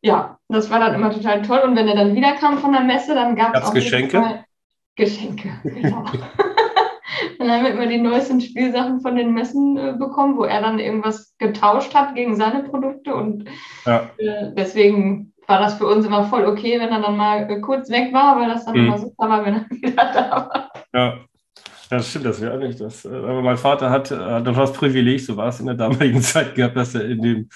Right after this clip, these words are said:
Speaker 2: Ort, sag ich jetzt mal, wo ich aufgewachsen bin, auch, äh, gearbeitet hat. Äh, erst direkt nebenan <laughs> in der Firma und dann nachher irgendwie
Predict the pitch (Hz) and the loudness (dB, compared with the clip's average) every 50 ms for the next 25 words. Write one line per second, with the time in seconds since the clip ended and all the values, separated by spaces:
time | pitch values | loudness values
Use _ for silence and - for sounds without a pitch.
0 | - - - - - - _ - - 117 120 135 135 135 123 123 117 120 120 123 | -20 -20 -20 -20 -20 -20 _ 0 4 4 6 6 4 2 -4 -4 -2 0 0 0
1 | 120 120 120 117 117 113 110 110 101 104 - 120 120 120 - 123 113 120 120 123 | 0 0 0 0 0 0 -2 -4 -6 -6 -6 -6 -6 -2 -2 -2 -2 -2 -4 -4
2 | 127 120 123 127 127 120 120 - 117 117 117 110 - - 82 113 107 98 107 107 | -6 -4 -2 0 2 2 2 0 0 -2 -2 -2 -2 -6 -6 -6 -4 -2 0 2
3 | 120 135 127 110 98 98 95 - 107 104 92 - - 82 104 101 104 - - 120 | 2 4 2 2 0 0 -6 -6 -6 -6 -6 -8 -10 -12 -12 -12 -12 -8 -2 0
4 | 135 135 135 - 131 117 143 165 160 - 143 139 151 160 147 135 - 107 135 185 | 0 0 0 -2 -2 0 0 0 -2 -2 -4 -2 -2 -2 0 0 2 2 2 2
5 | 277 - - 131 - - - - 202 196 - - - - - 311 311 - - 156 | 0 -2 -4 -6 -6 -6 -4 -2 -2 0 0 0 -2 0 0 -2 -2 -2 -4 -4
6 | 156 160 165 156 - 139 135 143 135 131 131 127 127 - 131 123 113 104 113 127 | -2 2 2 2 2 2 -2 -2 0 2 0 0 2 2 0 0 0 0 -2 -2
7 | 123 117 113 123 123 120 113 107 | -2 0 0 0 0 0 0 -2